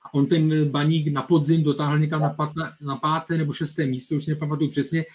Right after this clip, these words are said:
Sice s negativním skórem, málo branek, eh, střelených, málo inkasovaných, ale dotáhl ten tým nebo ten klub v problémech, dotáhl na páté, šesté místo, tak pak byl po zásluze odvolán,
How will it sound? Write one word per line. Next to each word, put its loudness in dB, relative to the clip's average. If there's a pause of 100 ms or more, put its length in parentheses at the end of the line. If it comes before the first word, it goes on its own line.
(300)
Sice 6
s 6
negativním 6
skórem, 4
málo 2
branek, 0
eh, -2
střelených, -2
málo 0
inkasovaných, -2 (180)
ale 4
dotáhl 8
ten 2 (560)
tým 8
nebo 8
ten 4
klub 10
v -16
problémech, 4 (360)
dotáhl -2
na 2
páté, -2
šesté -6
místo, -2
tak -12 (360)
pak -6
byl 2
po 0
zásluze 0
odvolán, 2